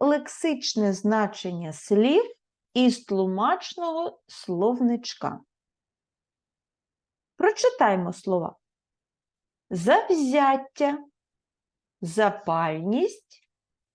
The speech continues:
енергійність. Картати, дорікати.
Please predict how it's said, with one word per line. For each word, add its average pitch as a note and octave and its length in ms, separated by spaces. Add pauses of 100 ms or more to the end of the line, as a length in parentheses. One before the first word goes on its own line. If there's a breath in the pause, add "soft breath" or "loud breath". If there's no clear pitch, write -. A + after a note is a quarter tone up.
(120)
енергійність. A3+ 1500 (1600)
Картати, C4 1200 (1080)
дорікати. G3+ 1300